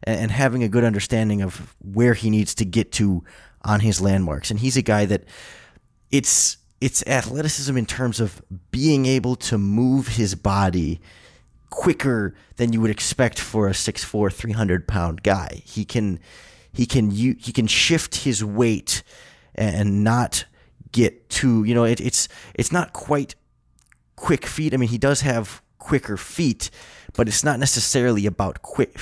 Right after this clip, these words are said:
foot quickness. He's just able to kinda keep his weight in front of him a little bit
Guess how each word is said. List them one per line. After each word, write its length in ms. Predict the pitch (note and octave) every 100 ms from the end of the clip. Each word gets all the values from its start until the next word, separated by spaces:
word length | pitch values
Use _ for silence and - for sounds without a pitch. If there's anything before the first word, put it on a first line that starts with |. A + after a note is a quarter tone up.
| -
foot 380 | - - C3+ -
quickness. 480 | - E3+ - D#3+ D3
He's 180 | C#3 C3
just 220 | C#3 -
able 260 | B2+ A#2+ A#2 -
to 220 | G#2+ F#2+ - - - - -
kinda 220 | C#3 A#2
keep 320 | - C#3 -
his 260 | - B2 G2+
weight 400 | F#2 B2 - -
in 120 | G#2+ F#2
front 320 | - D#3 D3+
of 60 |
him 160 | C3 A2
a 60 | G#2
little 220 | G#2+ G2+
bit 320 | F#2 G2+ -